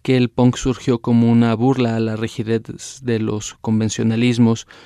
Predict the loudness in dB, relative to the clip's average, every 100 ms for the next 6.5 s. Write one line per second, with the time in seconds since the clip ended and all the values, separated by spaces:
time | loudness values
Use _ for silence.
0 | -20 -6 0 2 4 2 0 -2 -4 -6
1 | -10 -4 -2 -2 -4 -6 -6 _ -20 _
2 | -2 -2 0 -2 -2 -6 _ _ -6 -2
3 | -2 -4 -2 -2 -2 -4 -4 0 0 0
4 | -4 -4 -4 -4 -4 -4 -6 -4 -4 -4
5 | -4 -4 -6 -2 0 0 -4 _ _ _
6 | _ -6 0 2